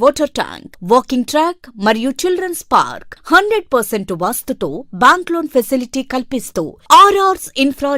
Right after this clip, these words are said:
డెవలపర్స్ వారు నర్సరావుపేటలో లాంచ్ చేసిన డీటీసీపీ అప్రూవ్డ్ న్యూ మెగా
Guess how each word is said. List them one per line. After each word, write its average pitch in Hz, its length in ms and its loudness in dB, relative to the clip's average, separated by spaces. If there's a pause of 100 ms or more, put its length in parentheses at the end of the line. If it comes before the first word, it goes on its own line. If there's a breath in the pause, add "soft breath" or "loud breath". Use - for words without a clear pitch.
(120)
డెవలపర్స్ 262 560 -2
వారు 151 220 -4 (280)
నర్సరావుపేటలో 320 880 0 (160)
లాంచ్ 285 340 -2
చేసిన 233 320 -2 (360 soft breath)
డీటీసీపీ 370 640 0 (220)
అప్రూవ్డ్ 262 420 2 (100)
న్యూ 277 120 2 (160)
మెగా 302 240 2